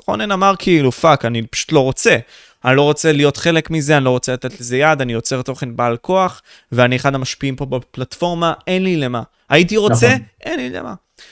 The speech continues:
Speaker 2: נכון.
Speaker 1: אחרי זה עבר איזה יום או משהו בסגנון הזה, והצוות של מאור גמליאל בא ופונה לרונן בפרטי, ואומר לו, "רונן, אתה לא יכול עכשיו להשאיר את הסטורי הזה, כן? זה פוגע בשמו הטוב של מאור גמליאל, תוריד את זה, אחרת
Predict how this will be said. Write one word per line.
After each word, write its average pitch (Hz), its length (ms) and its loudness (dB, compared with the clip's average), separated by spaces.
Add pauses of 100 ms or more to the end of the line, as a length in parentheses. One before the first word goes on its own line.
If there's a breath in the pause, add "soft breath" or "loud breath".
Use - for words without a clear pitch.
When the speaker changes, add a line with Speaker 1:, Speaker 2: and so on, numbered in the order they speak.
Speaker 2:
נכון. 117 120 -2
Speaker 1:
אחרי 165 300 4
זה 156 180 2
עבר 135 240 2
איזה 117 200 -4
יום 156 200 -4
או 151 60 -4
משהו 131 280 -6
בסגנון 117 420 -10
הזה, 135 320 -6 (340 soft breath)
והצוות 123 880 0
של 196 100 -8
מאור 180 280 -6
גמליאל 147 380 -4
בא 147 180 -4
ופונה 127 340 -4
לרונן 123 400 -4
בפרטי, 117 440 -8
ואומר 147 340 -4
לו, 139 180 -2 (420)
"רונן, 170 260 -2 (920)
אתה 143 180 2
לא 147 180 6
יכול 226 260 0
עכשיו 143 420 2
להשאיר 127 280 -2
את - 60 -10
הסטורי 185 400 0
הזה, 113 180 -4
כן? 156 200 -6
זה 127 100 -6
פוגע 139 280 -2
בשמו 135 320 -4
הטוב 135 220 -2
של 143 120 -4
מאור 127 260 -2
גמליאל, 151 320 -2
תוריד 156 560 0
את 135 100 4
זה, 127 200 -2 (280 loud breath)
אחרת 196 400 0